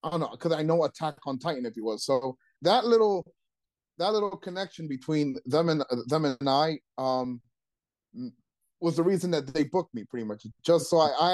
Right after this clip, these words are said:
I like to add other things other than music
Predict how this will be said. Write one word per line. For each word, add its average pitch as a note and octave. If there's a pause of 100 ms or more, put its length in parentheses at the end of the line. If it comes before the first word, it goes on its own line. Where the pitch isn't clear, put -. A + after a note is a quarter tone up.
(100)
I D#3
like F3
to G3+
add D#3+
other E3
things D#3
other D#3+ (540)
than C3+
music C#3